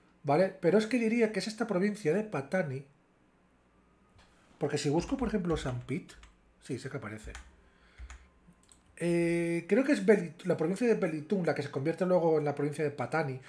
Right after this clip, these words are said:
No estoy muy seguro ahora mismo, ¿vale? Pero sé que es, este es otro país que está, que está disponible ahí. Lo que pasa, claro, está en el grupo chino, mm, cultura malaya.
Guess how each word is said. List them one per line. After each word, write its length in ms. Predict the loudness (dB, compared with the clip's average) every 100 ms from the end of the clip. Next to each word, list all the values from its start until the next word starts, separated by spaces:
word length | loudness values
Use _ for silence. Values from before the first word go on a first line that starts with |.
| -20 -20 0
No 60 | 4
estoy 160 | 8
muy 100 | 8
seguro 220 | 8 10 10
ahora 140 | 8
mismo, 180 | 2 2
¿vale? 160 | 2
Pero 200 | 4 2
sé 100 | 2
que 80 | 0
es, 100 | 0
este 300 | -2 -2 -2
es 80 | 0
otro 240 | 0 0
país 260 | 0 0 0
que 100 | -4
está, 520 | -4 -2 0 0 -4 -10 _ _ -20 -20 _ _ _
que 100 | 2
está 100 | 6
disponible 500 | 6 2 0 2 0
ahí. 100 | 0
Lo 100 | -2
que 100 | -2
pasa, 180 | -2 -2
claro, 280 | -2 -4 -10 _ _ _ _ _ _
está 160 | _ -4
en 60 | 0
el 60 |
grupo 340 | 2 0 -2 -4
chino, 560 | -2 -2 -2 -4 -8 -18 _ _ _ -14
mm, 640 | -10 -8 -8 -8 -8 -10 -10
cultura 460 | -6 -6 -2 2 2
malaya. 640 | 2 0 0 -2 -6 -8